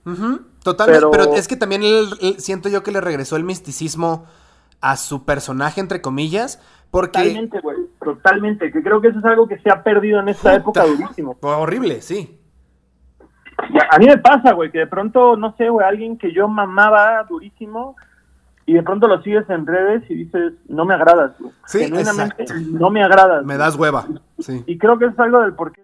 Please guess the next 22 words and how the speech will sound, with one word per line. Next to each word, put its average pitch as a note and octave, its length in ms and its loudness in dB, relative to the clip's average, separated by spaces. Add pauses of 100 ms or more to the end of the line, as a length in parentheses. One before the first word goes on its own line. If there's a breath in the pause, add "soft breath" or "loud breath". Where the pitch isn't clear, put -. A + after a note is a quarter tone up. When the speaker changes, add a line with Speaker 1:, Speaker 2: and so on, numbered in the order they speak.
(120)
Speaker 2:
sigo G3+ 300 -6
amando, F#3+ 720 -2 (380)
fíjate, A3+ 300 -2
los F3+ 200 0
dos B3 220 2
polos, A3+ 360 -2
güey, D#3+ 160 -12
de E3 80 -10
lo-, E3 160 -10
los F3+ 240 -8
dos C4 200 -2
polos B3+ 340 -4
de A3 80 -10
mis F3+ 160 -16 (140)
héroes A3+ 360 -2
de G3+ 80 -6
la E3 100 -4
música. E3 540 -12 (680 soft breath)
Tim A3+ 180 -6
Armstrong B3 720 -2
y, D#3+ 920 -6
y, D#3 260 -8